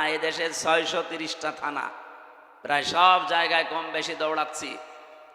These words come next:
সারা দেশে একটা ঝড় উঠে পড়েছে ডাকসু জাকসুর পরে। এখন অধিকাংশ মানুষ বলছে আর কোনো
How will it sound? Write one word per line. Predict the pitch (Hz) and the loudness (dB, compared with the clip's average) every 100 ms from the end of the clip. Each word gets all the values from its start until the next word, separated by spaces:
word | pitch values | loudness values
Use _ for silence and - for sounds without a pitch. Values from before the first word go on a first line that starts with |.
| - | -16
সারা | - 160 180 180 175 | 4 6 8 8 6
দেশে | 170 170 | 2 2
একটা | 185 180 185 170 | 2 2 2 2
ঝড় | 165 175 175 | 6 6 4
উঠে | 170 175 | 0 0
পড়েছে | 170 170 165 165 | 2 2 4 4
ডাকসু | 165 165 - - 165 | 6 6 4 0 2
জাকসুর | 160 160 - 160 151 | 2 2 0 -4 -2
পরে। | 156 160 147 120 - - - - - - | 0 2 0 -2 -8 -14 -16 -18 -18 -4
এখন | 147 160 180 | 2 6 10
অধিকাংশ | 185 220 226 220 214 208 | 10 8 6 6 6 4
মানুষ | 202 196 196 190 | 8 8 8 4
বলছে | 190 190 175 | 2 2 4
আর | 185 180 170 | 6 6 6
কোনো | 202 233 | 0 0